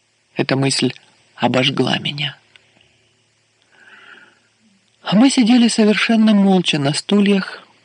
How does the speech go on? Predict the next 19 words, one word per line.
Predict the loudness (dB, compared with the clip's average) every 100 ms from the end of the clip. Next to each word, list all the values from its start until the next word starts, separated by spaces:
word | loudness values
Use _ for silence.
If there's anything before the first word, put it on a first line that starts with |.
| _ -6
на | -2 0
чуть | -2 -2
подрагивающей | -2 0 0 0 -2 -2 0 0 0 -2
от | -4 -6
напряжения | -8 -4 -2 0 -2 -2 -4
машин | -4 -4 -2 0 -2 -4 -16 -20 _ -4
палубе | -2 0 -4
корабля. | -4 -6 -6 -6 -8 -8 -12 _ _ _ _ _ _ _ _ _ -8
В | -2
разных | -2 -4 -8
местах | -6 -6 -2 -2 -4 _ -20 -20 -20 -20 -8
кучками | -4 -2 -2 0 0 -2 -4
тоже | -2 0 -2 -6 -8
сидели | -6 -2 0 -2
какие-то | -4 -8 -4 -4 -4
люди. | -6 -6 -8 -10 -12 -16 _ _ _ _ _ _ _ _ _ _ -20 -18 -16 -16 -6
Я | -2 2 2 2 -2 -4
смутно | -2 0 0 0 -4
узнал | 0 -2 0 0 0 -4